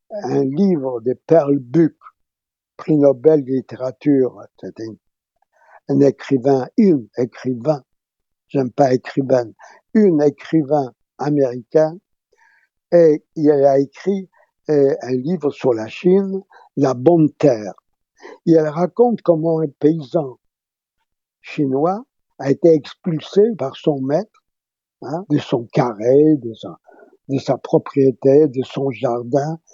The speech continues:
et il s'en va, et la femme trotte derrière lui. Et elle a amené avec elle quelques, quelques pêches,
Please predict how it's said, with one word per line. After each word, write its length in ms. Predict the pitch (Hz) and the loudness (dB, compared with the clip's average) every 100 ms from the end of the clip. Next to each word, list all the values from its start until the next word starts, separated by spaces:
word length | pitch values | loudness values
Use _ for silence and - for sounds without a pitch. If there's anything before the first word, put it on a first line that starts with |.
| - - _ - | -20 -20 _ 2
et 320 | 170 151 - _ 220 | 4 4 -2 _ -4
il 220 | 160 143 | -4 -4
s'en 340 | - 156 160 | -4 -2 -2
va, 340 | 139 156 160 - _ _ _ _ _ _ _ _ _ _ _ _ - | 0 -2 -2 -8 _ _ _ _ _ _ _ _ _ _ _ _ -2
et 100 | 180 | 0
la 180 | 156 139 - | 0 -4 0
femme 320 | 175 190 190 _ _ _ | 0 0 -4 _ _ _
trotte 400 | - - 185 - | -2 0 0 -2
derrière 560 | 139 127 160 143 160 147 | -4 0 0 2 0 0
lui. 340 | 147 143 127 _ _ _ _ _ _ _ _ _ _ _ | -6 -8 -10 _ _ _ _ _ _ _ _ _ _ _
Et 100 | 190 | 2
elle 180 | 190 180 | 4 4
a 100 | 190 | 2
amené 360 | 190 208 262 226 | -2 -4 -4 -4
avec 340 | 185 190 170 196 | -4 -8 -6 -8
elle 240 | 208 262 302 _ _ _ _ _ _ _ _ _ _ _ _ | -6 -8 -14 _ _ _ _ _ _ _ _ _ _ _ _
quelques, 540 | 208 196 - 208 190 180 _ _ _ _ _ _ | 0 0 -2 0 0 -2 _ _ _ _ _ _
quelques 380 | 165 156 - 185 | -4 -2 -2 -4
pêches, 640 | - 151 147 147 _ _ | -2 -4 -4 -8 _ _